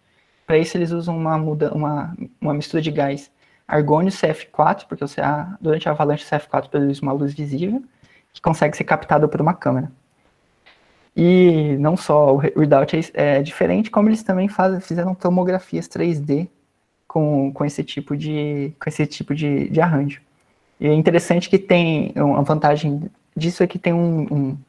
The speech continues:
um range dinâmico muito alto, quer dizer que você consegue distinguir bem regiões de alta e baixa contagem.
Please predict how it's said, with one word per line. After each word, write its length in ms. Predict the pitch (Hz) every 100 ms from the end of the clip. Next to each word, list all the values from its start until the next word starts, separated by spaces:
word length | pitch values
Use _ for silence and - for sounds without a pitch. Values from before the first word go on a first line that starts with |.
| - -
um 60 |
range 280 | 147 156 160
dinâmico 440 | 151 151 151 160 -
muito 240 | 151 -
alto, 220 | 156 156
quer 100 | -
dizer 200 | 135 -
que 120 | 135 -
você 220 | - 202 160
consegue 320 | 151 151 147
distinguir 640 | 147 - 180 151 156 170 _ _ _ _ _
bem 160 | 156 151
regiões 440 | 165 151 151 143
de 80 | 143
alta 260 | 139 151 151
e 40 |
baixa 260 | 143 - -
contagem. 580 | - 175 - 139 135